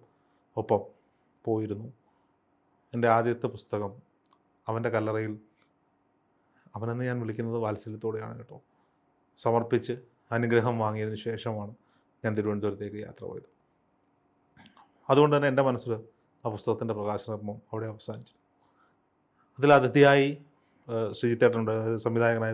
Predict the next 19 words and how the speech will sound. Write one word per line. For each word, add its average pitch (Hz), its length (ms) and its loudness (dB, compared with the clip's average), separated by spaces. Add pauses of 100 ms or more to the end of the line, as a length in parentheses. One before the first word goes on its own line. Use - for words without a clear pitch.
ശ്രീജിത്തേട്ടനുണ്ടായിരുന്നു. 110 880 -8 (920)
കുറേയധികം 117 420 4
സുഹൃത്തുക്കളും 110 480 -6 (1120)
എൻ്റെ 117 160 6 (120)
കുടുംബവും 113 400 0 (1080)
മറ്റു 113 180 -4
കുടുംബമായ 113 380 2
എൻ്റെ 113 140 0 (160)
അബാക് 110 280 -2
മീഡിയയിലെ 110 320 -4
കുഞ്ഞുങ്ങളും, 110 360 -6 (840)
ആ, 107 40 -12 (580)
സ്പിരിച്വൽ 110 380 -2
അവേഴ്സിലേക്ക് 110 500 -2
വന്ന 104 140 -4 (100)
ആളുകളും 107 320 -10
ഗുരുക്കന്മാരും 107 440 -8
ഒക്കെ - 180 -14
ഉണ്ടായിരുന്നു. - 300 -18